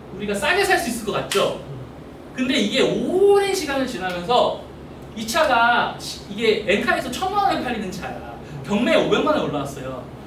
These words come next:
Speaker 1: 그러면 그거를 그 가격만큼 수리할 게 있어요. 항상 낙찰된 가격을 보면.
Speaker 2: 그렇죠.
Speaker 1: 그러니까 이게 정말로 딱 시장 논리로 돌아가요.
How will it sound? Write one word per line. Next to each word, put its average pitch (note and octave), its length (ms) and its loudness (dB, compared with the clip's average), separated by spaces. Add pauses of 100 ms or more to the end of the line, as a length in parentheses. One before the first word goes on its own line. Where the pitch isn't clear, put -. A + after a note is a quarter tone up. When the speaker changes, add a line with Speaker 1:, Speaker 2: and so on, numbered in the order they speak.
(240)
Speaker 1:
그러면 C#4+ 320 0
그거를 G#3 520 0 (500)
그 D4 200 0
가격만큼 A3 480 -2
수리할 F#4 360 -2
게 D4+ 100 -4
있어요. - 680 0 (420)
항상 C4+ 460 2 (120)
낙찰된 F#3+ 420 -4
가격을 C3+ 320 -6
보면. A#2+ 140 -10 (240)
Speaker 2:
그렇죠. D3 320 -4
Speaker 1:
그러니까 B3+ 220 2
이게 - 360 0
정말로 D#4 880 0
딱 - 140 -2
시장 F#4 340 2
논리로 C#4+ 300 -2
돌아가요. - 300 -8